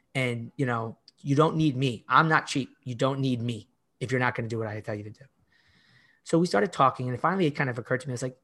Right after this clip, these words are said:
"Tell me why you wanna do any of this. And don't tell me 'cause you gotta lose weight.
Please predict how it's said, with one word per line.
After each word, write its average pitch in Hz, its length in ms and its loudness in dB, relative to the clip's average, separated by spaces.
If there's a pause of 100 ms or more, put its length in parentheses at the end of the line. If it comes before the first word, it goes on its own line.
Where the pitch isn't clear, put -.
(280)
"Tell 247 280 0
me 349 100 0
why 143 260 4
you 131 180 -2
wanna 120 180 -2
do 117 120 -8
any 110 200 -6
of - 80 -10
this. - 360 -18
And 151 200 4
don't 180 180 6
tell 190 120 2
me 175 80 0
'cause 143 180 0
you 135 80 -2
gotta 127 160 -2
lose 113 180 -8
weight. 107 160 -12